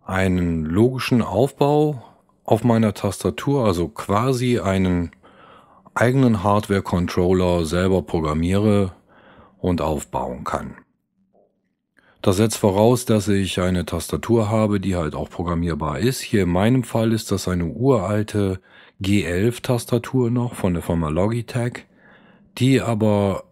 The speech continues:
den Vorteil hat, dass die eben einen eigenen Block hat, der auf der linken Seite der Tastatur angeordnet ist. Und dieser Block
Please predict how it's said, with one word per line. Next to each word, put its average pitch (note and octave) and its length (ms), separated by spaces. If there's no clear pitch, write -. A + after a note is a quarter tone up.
den A#2 260
Vorteil B2 580
hat, A#2 320
dass - 480
die E2+ 220
eben G#2+ 260
einen F#2 420
eigenen G#2 680
Block G2 480
hat, - 360
der G2 140
auf F2+ 140
der G2 100
linken A2+ 380
Seite G#2+ 340
der F#2 160
Tastatur F2+ 560
angeordnet G#2 680
ist. - 340
Und A2+ 640
dieser B2+ 260
Block G#2 500